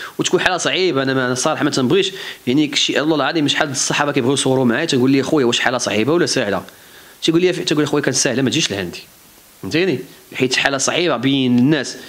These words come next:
يعني حتى لا بينتي للناس بين لهم الحقيقه، بين لهم وندير معاهم اللايف.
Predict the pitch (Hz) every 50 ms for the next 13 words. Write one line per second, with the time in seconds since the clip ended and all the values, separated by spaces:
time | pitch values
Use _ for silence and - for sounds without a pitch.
0 | - - - - - 107 110 123 123 - 147 147 127 127 139 143 131 139 139 135
1 | 156 190 202 170 - 120 127 135 131 131 127 120 - 123 123 - - 139 147 143
2 | - 110 - - - - - - 107 101 127 139 135 131 139 135 131 131 127 135
3 | 151 151 131 143 143 131 120 131 135 135 131 131 139 151 151 127 110 - -